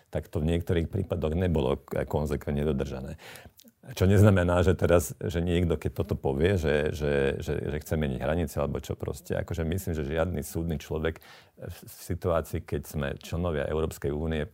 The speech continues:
o čo sme sa snažili dlhé roky, že sa nebudeme snažiť všetky problémy riešiť v tých rámcoch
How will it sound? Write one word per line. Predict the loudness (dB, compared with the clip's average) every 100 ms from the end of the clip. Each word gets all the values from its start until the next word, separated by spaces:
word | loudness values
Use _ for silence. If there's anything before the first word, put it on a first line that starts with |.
| _
o | -6
čo | -2
sme | 0 0
sa | 0
snažili | -2 -2 0 2 0 -2
dlhé | -2 -2 0
roky, | -2 -2 -4 -4 -10 -16 -16 -20 -20 -20 _
že | -6
sa | 2 2
nebudeme | 4 4 2
snažiť | 0 -2 -2
všetky | 0 0 0 -2 -6 -4
problémy | 0 2 4 2 2
riešiť | 2 0 0 -4
v | -6 -6
tých | -2 2
rámcoch | 2 2 0 -2 -6 -6